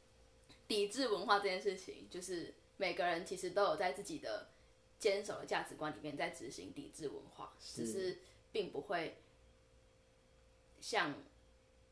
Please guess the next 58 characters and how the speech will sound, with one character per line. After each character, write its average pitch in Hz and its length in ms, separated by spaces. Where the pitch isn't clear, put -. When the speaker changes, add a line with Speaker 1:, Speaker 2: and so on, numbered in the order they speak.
Speaker 1:
比 208 100
较 226 160
普 214 160
罗 147 160
大 180 120
众 185 180
知 175 160
道 165 180
的 135 120
抵 - 160
制 190 120
文 143 140
化 175 120
这 175 100
么 117 140
的 82 340
明 147 260
显。 - 240
Speaker 2:
嗯。 120 420
Speaker 1:
对， - 200
那 190 280
今 208 180
天 208 200
你 170 60
要 175 140
不 175 60
要 147 340
抵 - 180
制 165 200
是 180 140
你 147 240
个 180 160
人 110 120
的 - 140
自 165 200
由。 - 260
Speaker 2:
嗯， 113 200
Speaker 1:
对， - 240
Speaker 2:
没 113 100
错。 214 80
Speaker 1:
那 202 80
假 180 200
如 175 80
你 165 120
今 175 140
天 190 100
觉 156 140
得 123 220
你 202 80
好 160 100
像 185 180
跟 - 140
这 185 100
个 156 120
人 107 240
有 151 120
一 160 60
点 160 260